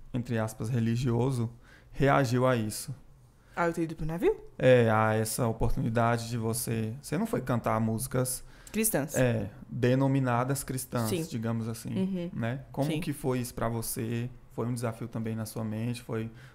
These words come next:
Speaker 1: um rompimento de visão?
Speaker 2: Foi. Acho que você falou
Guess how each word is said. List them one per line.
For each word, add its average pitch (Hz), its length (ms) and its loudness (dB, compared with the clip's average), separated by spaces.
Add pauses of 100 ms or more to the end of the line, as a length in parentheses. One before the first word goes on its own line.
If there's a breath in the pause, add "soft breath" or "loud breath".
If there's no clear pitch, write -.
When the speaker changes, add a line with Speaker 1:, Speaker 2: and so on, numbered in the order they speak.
Speaker 1:
um 123 60 -4
rompimento 113 640 0
de 113 160 -2
visão? 113 600 -4 (560 soft breath)
Speaker 2:
Foi. 180 440 8 (720)
Acho 175 160 -2
que - 80 -14
você 180 120 -2
falou 170 580 0